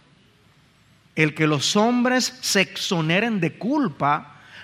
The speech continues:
no quiere decir que están exonerados de responsabilidad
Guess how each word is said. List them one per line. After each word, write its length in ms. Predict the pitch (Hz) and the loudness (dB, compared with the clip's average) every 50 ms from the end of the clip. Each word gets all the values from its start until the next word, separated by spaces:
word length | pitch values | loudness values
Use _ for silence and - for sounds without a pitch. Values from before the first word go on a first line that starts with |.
| - | -6
no 320 | - 143 156 190 220 185 - | 0 2 4 4 4 2 0
quiere 280 | - 202 240 247 254 | 2 4 4 6 6
decir 520 | 240 262 240 - - 208 220 220 214 220 - | 6 4 2 2 2 4 4 6 4 4 4
que 80 | 208 | 2
están 320 | 185 - - - 185 185 190 | 0 0 2 0 2 2 0
exonerados 720 | 202 190 - - 202 196 190 180 180 175 175 180 196 175 | -2 -4 -4 -4 -4 -2 0 2 2 2 2 2 2 0
de 80 | 180 175 | 0 0
responsabilidad 1000 | 165 165 170 - 190 175 156 - 180 170 165 180 185 180 160 160 151 156 156 - | 0 0 -2 -2 -2 -4 -2 0 -2 0 0 0 0 0 2 4 4 4 2 2